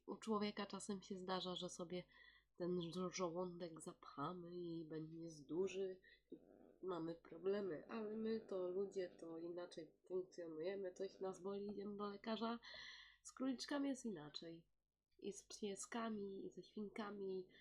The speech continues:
i z kotkami, i z wszystkimi zwierzętami na świecie, bo one mówić nie umieją. Gdyby umiały mówić, to byśmy już dawno z nimi poszli do lekarza, jakby powiedziała: „Mm,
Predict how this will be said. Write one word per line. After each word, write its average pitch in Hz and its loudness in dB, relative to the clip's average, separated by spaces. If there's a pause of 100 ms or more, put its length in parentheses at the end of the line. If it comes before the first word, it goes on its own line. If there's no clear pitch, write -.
(160)
i - -2
z - -10
kotkami, 214 2
i 214 -2
z - -10
wszystkimi 208 0
zwierzętami 175 -2
na 160 -8
świecie, 202 -2
bo 214 2
one 220 4
mówić 185 -2
nie 254 4
umieją. 226 4
Gdyby 165 -2
umiały 175 2
mówić, 175 -2
to 170 -4
byśmy 214 -2 (460)
już 180 -6
dawno 285 6
z - -6
nimi 202 4
poszli 202 -2
do 180 -2
lekarza, 180 -2
jakby 175 -2
powiedziała: 180 -2
„Mm, 196 -4